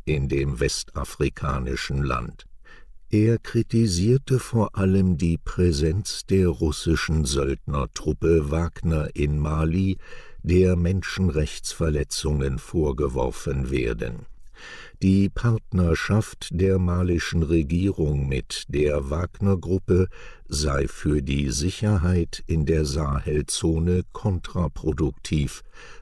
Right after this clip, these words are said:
betonte Hippie in London. Amazon will wohl viele Mitarbeiter entlassen.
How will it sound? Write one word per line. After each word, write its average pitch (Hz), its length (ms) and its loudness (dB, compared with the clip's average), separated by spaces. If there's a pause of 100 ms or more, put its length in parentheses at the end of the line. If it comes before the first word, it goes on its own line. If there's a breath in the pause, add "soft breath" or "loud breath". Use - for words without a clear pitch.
betonte 92 580 2
Hippie 71 840 0
in 82 240 0
London. 78 680 -2 (1200 loud breath)
Amazon 117 920 4
will 92 420 2
wohl 90 260 2
viele 107 520 2
Mitarbeiter 69 1200 -2
entlassen. 62 760 -4